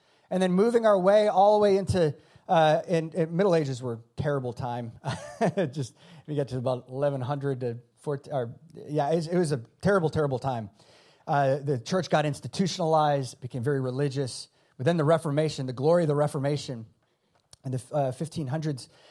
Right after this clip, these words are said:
And then moving our way through, uh,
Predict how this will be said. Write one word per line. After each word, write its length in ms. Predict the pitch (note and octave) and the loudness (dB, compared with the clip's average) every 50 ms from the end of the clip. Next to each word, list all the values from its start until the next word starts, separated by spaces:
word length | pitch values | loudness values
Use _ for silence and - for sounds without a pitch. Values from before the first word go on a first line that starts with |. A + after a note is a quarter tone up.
| _ _ _ - | _ _ _ -4
And 160 | E3+ E3 F3 | -2 0 0
then 120 | F3+ E3+ | 2 2
moving 460 | E3+ F3 G3 A#3 A3+ A3 G#3 G3+ F#3 | 2 2 2 2 4 2 2 2 0
our 200 | F3 F3 F3+ E3+ | 0 2 2 4
way 260 | E3 F3 F3+ F#3+ F#3 D#3 | 4 4 4 4 4 2
through, 440 | - F3 F3 E3+ E3 D#3+ D3+ C#3 - - _ _ _ _ _ - | 0 0 0 2 2 2 0 -2 -4 -10 _ _ _ _ _ -4
uh, 340 | D#3+ D3+ D3 C#3+ C#3+ C#3 | -2 0 0 2 0 0